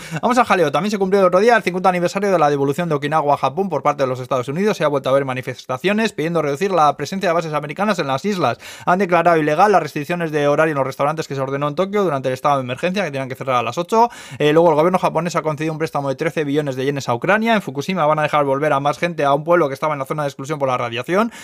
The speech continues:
Recordemos que diez años después todavía hay trescientos treinta y siete kilómetros cuadrados donde no se puede volver todavía, ¿eh?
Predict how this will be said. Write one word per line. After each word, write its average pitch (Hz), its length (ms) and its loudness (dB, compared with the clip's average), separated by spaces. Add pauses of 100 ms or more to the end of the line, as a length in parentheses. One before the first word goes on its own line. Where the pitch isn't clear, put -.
(140)
Recordemos 165 400 -2
que 135 140 -2
diez 170 220 0
años 196 280 -2
después 202 460 0
todavía 190 240 2
hay 160 100 2
trescientos 165 380 -6
treinta 151 220 -6
y - 20 -6
siete 165 160 -2
kilómetros 147 380 -2
cuadrados 202 380 4
donde 160 220 -2
no 180 260 2
se 139 120 -4
puede 131 160 2
volver 127 260 -2
todavía, 139 400 0
¿eh? 190 80 -4